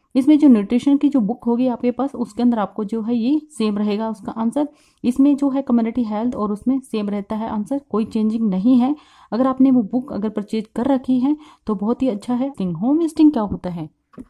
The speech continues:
इसमें मैं आपको पॉइंट बता देती हूँ। अगर प्रिंसिपल पूछे तो भी आपको ये लिखना, अगर होम वेस्टिंग के बारे में पूछे तो भी आपको प्रिंसिपल लिखना। इसमें क्या क्या लिखना है, नीड बेस्ड लिखना है। इसके पॉइंट देख लीजिए और इसके जो आंसर आप देख लीजिए, राइट डाउन कर लीजिए। अ, उसके बाद जो नेक्स्ट आता है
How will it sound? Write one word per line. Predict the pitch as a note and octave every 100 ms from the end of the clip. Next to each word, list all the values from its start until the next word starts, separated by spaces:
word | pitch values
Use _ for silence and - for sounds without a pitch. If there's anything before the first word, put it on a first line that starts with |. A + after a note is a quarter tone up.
| _ _ _ _ _ _ _ -
इसमें | B3+ E4
मैं | D#4
आपको | C#4 C4+ C4+
पॉइंट | A3 A#3 A#3
बता | G#3+ G#3
देती | G#3+ G#3
हूँ। | A#3+ D4 C4+
अगर | F#3+ A3
प्रिंसिपल | A#3+ A3+ B3+ B3+
पूछे | B3 A#3+ C4 C4 -
तो | G3+
भी | G3+
आपको | A#3 - B3
ये | B3
लिखना, | A#3+ B3 C4+ B3
अगर | G3 G#3
होम | F#3+ A#3+
वेस्टिंग | C4 C4 C4
के | B3+
बारे | A#3+ A#3+
में | A#3+
पूछे | A#3 A3 D4
तो | G3+
भी | G3
आपको | G3 -
प्रिंसिपल | C4+ A3 F#3 F#3 F3
लिखना। | D#3+ F3 D3+ _ _ -
इसमें | A#3 C#4+ C#4
क्या | C4+
क्या | C4
लिखना | B3 -
है, | C#4 - _ G3
नीड | A#3 C4 A3+
बेस्ड | C4 C4
लिखना | B3+ B3+ C4+
है। | C4
इसके | B3 B3+
पॉइंट | B3+ A3 A3
देख | A#3+ B3
लीजिए | B3 A#3+ D4
और | C4 G#3
इसके | G3+ A#3
जो | A3
आंसर | - G#3 A#3+
आप | G#3+ -
देख | G3+ G3+
लीजिए, | G#3+
राइट | F3+ G3
डाउन | G#3 G3 -
कर | A#3
लीजिए। | C4+ G3 B3+ C4+
अ, | -
उसके | F3+ F3+ F#3 B3
बाद | B3
जो |
नेक्स्ट | A3+ A#3+ -
आता | A3 A#3+
है | B3+